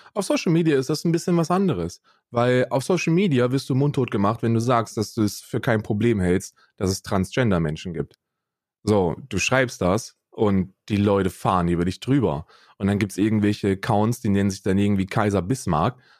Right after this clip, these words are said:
haben dann eine, haben dann eine Reichskriegsflagge im, im, im Profilbild und schreiben dir dann, und schreiben dir dann, dass du an die Wand gestellt gehörst.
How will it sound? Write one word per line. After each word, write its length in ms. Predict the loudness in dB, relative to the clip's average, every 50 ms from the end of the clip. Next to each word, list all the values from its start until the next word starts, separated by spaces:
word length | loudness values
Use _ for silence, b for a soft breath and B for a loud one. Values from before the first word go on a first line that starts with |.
| b b -4
haben 160 | 0 0 2
dann 180 | 2 2 2
eine, 200 | 2 2 2 2
haben 140 | 2 2 2
dann 180 | 2 2 2 0
eine 100 | 0 2
Reichskriegsflagge 840 | 2 0 0 -2 -6 -4 -4 -4 -4 -4 -6 -2 0 2 2 2 2
im, 120 | 2 2 0 0 0
im, 220 | -2 0 0 0
im 180 | 0 0 -2 -4
Profilbild 720 | -6 -12 -12 -4 0 0 0 2 0 0 0 0 -2 b b b b b b b b
und 160 | -4 -2 -2
schreiben 320 | -2 0 0 0 2 2
dir 80 | 0 0
dann, 320 | 0 0 0 0 -2 -4
und 180 | -4 -4 -4 -2
schreiben 280 | 0 0 0 2 2
dir 60 | 2 2
dann, 160 | 2 0 0
dass 160 | -2 -4 -4
du 120 | -2 -2
an 100 | 0 0
die 140 | 0 0 0
Wand 160 | -2 -2 -2
gestellt 380 | -4 -6 -4 -2 -2 -2 -2 -2
gehörst. 440 | -4 -4 -4 -4 -6 -10 -12 -14